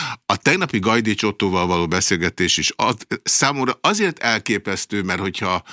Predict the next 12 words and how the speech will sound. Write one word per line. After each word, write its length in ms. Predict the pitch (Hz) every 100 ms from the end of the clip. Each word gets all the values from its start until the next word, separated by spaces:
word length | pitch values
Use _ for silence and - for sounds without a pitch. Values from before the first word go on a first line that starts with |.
| - - - _
én 280 | 120 107 -
össz-, 420 | 156 185 - - _ _ _ -
én 240 | 120 98
visszafogom 760 | 98 170 - 98 - 82 80 73
magam, 460 | 71 69 76 76 -
és 260 | - 87 -
van 280 | 101 156
mondandóm, 840 | 151 98 104 95 82 80 76 76 76
és 240 | - 92 -
érdekel 520 | 156 190 143 110 90
a 60 | 85
másik, 600 | 87 92 98 - 95 -